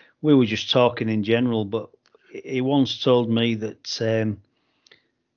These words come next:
you need to, I guess, be a upstanding citizen and be able to, if you can walk into any room anywhere in the world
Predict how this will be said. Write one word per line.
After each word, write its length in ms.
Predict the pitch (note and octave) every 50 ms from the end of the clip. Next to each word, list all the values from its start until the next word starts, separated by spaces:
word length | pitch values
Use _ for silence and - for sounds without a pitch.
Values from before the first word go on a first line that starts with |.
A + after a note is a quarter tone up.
| _ _
you 160 | - B2 B2 C3
need 320 | C#3 D3+ D#3+ D#3+ D#3 D#3
to, 640 | - - C#3+ C3+ C3 C3 B2+ B2+ A#2+ A2 - - - _ _ _ _ _ _ _ _ _ _ _ _ _ _ _ _ _ _ _ _ _ _ _ _ _ _ _ _ _ _ _ _ - - - - - - - - _ _ _ _ _ - -
I 100 | - D3+
guess, 520 | C#3+ - G3+ G#3 - - - - - - - _ _ _ _ _ _ _ _ _ - D#3+ - _ _ -
be 460 | E3+ F3+ F#3 F#3 F#3 F3+ D#3+ - - _ _ _ _ _ _ -
a 340 | C#3 C3+ C3 C3 B2+ B2 - -
upstanding 720 | E3 E3+ - - - - E3+ D#3 D3 D3 C#3+ C#3+ C3+ C3
citizen 760 | A#2 - - D#3 C#3+ - - B2+ A2 - A#2+ G#2+ G2 G2 G2+ -
and 440 | B2+ A#2 A2+ A2+ A2 A2 A2 G2+ - - _ _ _ _ _ -
be 180 | - B2+ C3 D3
able 380 | D#3 D#3+ D#3+ D#3+ D#3+ D#3+ D3+
to, 160 | D#3+ - -
if 140 | - - -
you 160 | F#3 G#3 G#3+
can 240 | - - G#3+ G3+ F#3+
walk 340 | F#3 F#3 F#3 E3 C3 - -
into 340 | C3 A#2+ A2+ A2 - C#3 -
any 200 | D3 D#3+ F3+ F#3
room 500 | F3 E3+ D#3+ A#2+ G2+ G2 G2 G2+ G#2 G#2 _ _ _ _ _ _ -
anywhere 500 | - D3 E3 E3+ E3 D#3+ D#3+ D#3 D#3 D3+
in 80 | D#3 D3+
the 100 | D3+ D3+
world 540 | C#3 B2 G#2+ F#2 F2+ F2+ F2 F2+ F#2+ -